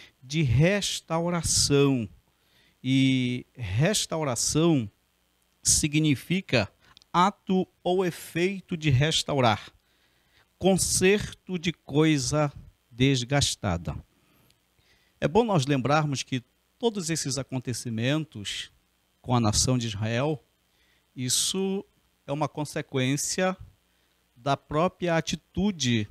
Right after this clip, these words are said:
da nação em desobedecer os mandamentos de Deus. Logo, são consequências dos seus pecados, das suas desobediências,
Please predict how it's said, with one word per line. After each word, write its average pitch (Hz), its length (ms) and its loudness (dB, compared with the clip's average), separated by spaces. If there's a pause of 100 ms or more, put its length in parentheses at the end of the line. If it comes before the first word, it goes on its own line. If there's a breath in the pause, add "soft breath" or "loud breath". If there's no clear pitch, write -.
(140)
da 120 220 0
nação 135 720 0 (100)
em 151 440 2
desobedecer 151 1600 0 (600)
os 117 120 -2
mandamentos 123 800 2
de 139 100 0
Deus. 95 540 -6
Logo, 117 600 2 (500)
são 143 280 0
consequências 147 1200 0
dos 139 140 -4
seus 143 220 -2
pecados, 131 640 0
das 101 160 -6
suas 117 180 -2
desobediências, 131 1080 -2